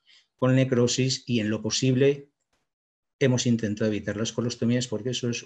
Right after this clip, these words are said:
un mal social en el que el personal es rechazado por el mal olor, por dónde están y también por la grave dificultad de tener y de mantener con cierta higiene bolsas de colostomía.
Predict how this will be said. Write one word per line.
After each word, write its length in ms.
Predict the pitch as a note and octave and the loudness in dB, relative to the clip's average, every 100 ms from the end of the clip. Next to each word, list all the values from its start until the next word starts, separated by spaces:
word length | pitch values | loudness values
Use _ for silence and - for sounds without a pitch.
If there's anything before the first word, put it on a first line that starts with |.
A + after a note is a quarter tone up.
| - | 0
un 200 | C3 B2 | 2 2
mal 360 | B2 C3+ C3+ _ | 0 -2 -4 _
social 800 | - - A2 G#2 A#2+ B2 B2 C3+ - | -8 -4 -4 -4 -2 0 0 -4 -6
en 160 | A2 G#2 | -4 -4
el 160 | G#2+ | -6
que 80 | G#2+ | -6
el 140 | G#2+ G#2+ | -8 -6
personal 420 | G2+ G#2+ A#2 A#2+ | -8 -4 -4 -4
es 140 | G#2+ | -2
rechazado 680 | B2 C3 A2 F#2 A2 A#2 A2+ | -2 -2 -6 -4 -4 -4 -6
por 140 | F#2+ | -10
el 80 | F2 | -6
mal 180 | A2+ A#2+ | -2 0
olor, 400 | A2 G#2+ A2 A2 | 0 -2 -4 -6
por 160 | G2 G#2 | -12 -4
dónde 220 | A2+ A2+ | -2 -2
están 460 | - G#2 G2+ G2+ _ _ _ - | -4 -6 -8 -10 _ _ _ -4
y 240 | C3 C3+ - | -4 -4 -6
también 340 | G2+ A2+ A2+ | -2 0 0
por 100 | G2+ | -4
la 80 | F#2+ | -4
grave 220 | G#2 A2 | 0 0
dificultad 560 | A2 A#2 A2+ G2 A2 G#2+ | 0 -2 -4 -4 -4 -4
de 100 | G#2 | -6
tener 340 | G2+ G2+ G#2 | -8 -6 -4
y 60 | G#2+ | -4
de 80 | |
mantener 580 | G#2+ G2+ G2+ G2+ G#2+ G#2+ - | -4 -6 -6 -6 -6 -8 -16
con 140 | F#2 | -14
cierta 300 | - G#2 A2 | -8 -8 -8
higiene 300 | G#2+ F#2+ G2 | -10 -10 -10
bolsas 340 | G2 G2+ F#2 G2 | -10 -10 -10 -12
de 100 | F#2+ | -10
colostomía. 600 | F2+ F2 - E2+ D2+ | -12 -12 -16 -18 -20